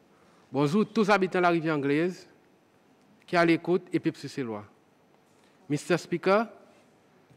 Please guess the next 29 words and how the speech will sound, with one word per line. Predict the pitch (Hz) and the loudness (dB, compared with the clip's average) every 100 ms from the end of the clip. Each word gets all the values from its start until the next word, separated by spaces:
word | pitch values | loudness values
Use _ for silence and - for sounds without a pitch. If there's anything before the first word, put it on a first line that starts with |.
| _ _ - | _ _ 2
permettez-moi | 214 247 180 196 208 | 4 6 4 4 4
de | |
partager | 180 170 185 190 | 4 4 2 2
sa | 196 | 2
l'écriture | 190 190 190 - 160 170 170 - _ | -2 -2 -6 -4 -2 -2 -4 -14 _
pour | 175 165 | 0 2
réflexion. | 165 151 - 127 107 - _ _ _ _ _ _ _ - | 2 -2 -6 -12 -14 -18 _ _ _ _ _ _ _ -2
L'Évangile | 151 160 175 190 233 | 2 4 4 4 4
Jésus-Christ | 226 208 220 180 190 | 4 4 2 4 4
d'après | 185 185 | 4 2
Saint | 175 185 151 | 0 0 0
Jean, | 151 160 170 - | 0 -2 -4 -4
chapitre | 165 160 156 | -4 -2 -6
six, | - 190 233 - - | -2 -2 -2 -6 -16
verset | 143 180 175 | -4 -2 0
soixante-trois, | 185 - 170 156 151 160 - - _ _ _ | -2 0 -2 0 0 0 -4 -20 _ _ _
Jésus | 139 196 156 202 | 6 6 6 2
y | 185 | -2
dit, | 127 151 139 117 | -4 -4 -4 -4
mon | 147 | -8
cité, « | 151 156 131 147 120 - _ _ _ _ _ _ _ _ _ _ - | -6 -8 -4 -4 -4 -12 _ _ _ _ _ _ _ _ _ _ -2
C'est | 196 | 6
l'Esprit | 190 190 220 220 | 8 8 2 4
bon | 208 190 | 6 6
Dieu | 175 247 | 4 4
qui | 226 | 6
donne | 208 196 | 4 6
la | 175 135 | 4 0
vie. | 135 120 | -4 -6